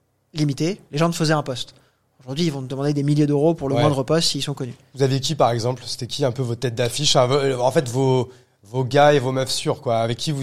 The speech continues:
Speaker 2: vous aviez une vraie relation et il y avait, voilà, c'était pas que
Speaker 1: Alors,
Speaker 2: des one-shots,
Speaker 1: euh, personne
Speaker 2: quoi.
Speaker 1: avec qui on a une bonne relation à l'époque, ça me fait sourire aujourd'hui, c'était Nabila.
Speaker 2: Ouais, ok.
Speaker 1: On bossait beaucoup avec Nabila.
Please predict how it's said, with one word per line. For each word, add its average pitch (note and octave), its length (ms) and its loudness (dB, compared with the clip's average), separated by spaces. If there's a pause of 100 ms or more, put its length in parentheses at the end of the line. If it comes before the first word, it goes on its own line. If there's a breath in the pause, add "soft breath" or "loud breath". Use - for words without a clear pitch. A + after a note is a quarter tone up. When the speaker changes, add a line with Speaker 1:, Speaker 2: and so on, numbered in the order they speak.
(120)
Speaker 2:
vous A2 140 -10
aviez B2+ 220 0
une C3 100 0
vraie A#2 220 2
relation B2+ 600 2
et C#3+ 40 2
il B2+ 60 0
y B2 40 0
avait, B2 240 0
voilà, A#2+ 280 0
c'était - 180 -10
pas A#2 100 -6
que - 100 -4
Speaker 1:
Alors, D#3 140 2
Speaker 2:
des - 60 2
one-shots, - 220 0
Speaker 1:
euh, C3+ 80 2
personne F3+ 220 2
Speaker 2:
quoi. G#3+ 60 6
Speaker 1:
avec F3 100 0
qui G#3+ 100 0
on F#3+ 60 4
a F3 60 2
une C#3 140 -2
bonne F#3 320 6
relation F3 460 6
à D3+ 40 2
l'époque, D3 320 -2
ça - 120 -8
me C3 40 -8
fait C3+ 140 -8
sourire D3+ 360 0
aujourd'hui, C#3 300 -4
c'était C3 200 -10
Nabila. C#3+ 380 -4 (400)
Speaker 2:
Ouais, A2+ 260 -2
ok. G#2 140 -10
Speaker 1:
On - 40 -4
bossait C#3+ 160 -2
beaucoup F3+ 260 -6
avec F3+ 140 -8
Nabila. C#3 300 -6